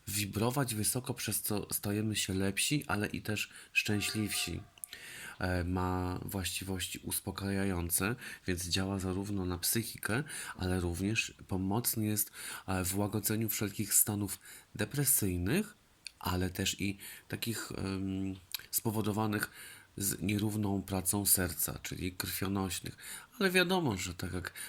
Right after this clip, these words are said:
mamy nerwy, mamy różne sytuacje stresujące, tak nasz układ jelitowy, e, trawienny również czasami cierpi. Więc jest to również minerał, który pomaga w łagodzeniu właśnie nieżytów,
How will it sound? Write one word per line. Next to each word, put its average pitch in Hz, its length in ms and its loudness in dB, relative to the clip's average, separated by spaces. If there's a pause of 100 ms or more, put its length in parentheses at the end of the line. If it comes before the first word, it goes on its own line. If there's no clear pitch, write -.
(140)
mamy 101 200 2
nerwy, 107 600 2 (420)
mamy 92 280 2
różne 95 320 0
sytuacje 92 600 0
stresujące, 110 840 2 (420)
tak - 280 -2
nasz 113 300 2
układ 113 480 -2 (200)
jelitowy, 107 760 0 (400)
e, 92 440 0
trawienny 101 600 2
również 120 360 4
czasami 87 400 0
cierpi. 85 440 -4 (460)
Więc 175 220 0
jest 156 280 -2
to 147 120 2
również 113 500 0
minerał, 101 360 0
który 95 340 -2 (340)
pomaga 110 640 4 (260)
w 104 120 -2
łagodzeniu 107 720 2 (300)
właśnie 87 300 -2
nieżytów, 107 880 2